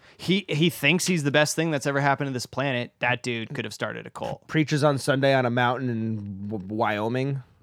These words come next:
Speaker 1: Does he really?
Speaker 2: Yeah.
Speaker 1: Oh, that's right. They have the, yeah, he's got a compound.
Speaker 2: He's got a
Speaker 1: He's in
Speaker 2: compound.
Speaker 1: Wyoming, by the way.
Speaker 2: You, that's
Speaker 1: Wyoming, Montana, Idaho, Arizona, Cult Central.
Speaker 2: We have a building, but we don't have a compound. We have to figure out a compound.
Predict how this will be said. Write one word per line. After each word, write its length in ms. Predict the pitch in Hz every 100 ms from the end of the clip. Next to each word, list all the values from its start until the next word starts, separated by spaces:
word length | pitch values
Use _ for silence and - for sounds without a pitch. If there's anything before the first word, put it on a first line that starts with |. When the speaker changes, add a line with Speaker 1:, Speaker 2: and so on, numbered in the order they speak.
| _
Speaker 1:
Does 140 | 131
he 100 | 170
really? 400 | 190 107 107 127 -
Speaker 2:
Yeah. 460 | - 381 427 101 87 - _
Speaker 1:
Oh, 80 | 190
that's 240 | 175 143 135
right. 240 | 214 214
They 120 | 147
have 100 | 147
the, 100 | 143 -
yeah, 180 | 151 -
he's 160 | 147
got 140 | - 120
a 20 |
compound. 420 | - 120 127 147 151
Speaker 2:
He's 60 |
got 100 | 165
a 40 | 160
Speaker 1:
He's 480 | 151 156 175 202 175
in 60 |
Speaker 2:
compound. 180 | 170 151
Speaker 1:
Wyoming, 560 | 226 220 175 196 131 123
by 180 | 139
the 80 | 135
way. 200 | 135 196
Speaker 2:
You, 60 | 143
that's 240 | 185 196 -
Speaker 1:
Wyoming, 800 | 131 147 170 185 185 185 180 143
Montana, 840 | 131 - 170 175 175 180 180 -
Idaho, 640 | 139 143 165 165 170 165 165 139
Arizona, 720 | 147 170 143 143 143 143 - -
Cult 220 | 135 120
Central. 400 | 113 110 - - _ - -
Speaker 2:
We 140 | 160
have 120 | 175
a 40 | 160
building, 580 | 151 143 135 113 107 95 -
but 100 | 127
we 80 | 131
don't 140 | 127
have 80 | 113
a 40 |
compound. 460 | 107 110 95 90 92
We 60 |
have 100 | 110
to 60 | -
figure 180 | 120 104
out 80 | 95
a 40 |
compound. 500 | 95 90 90 87 87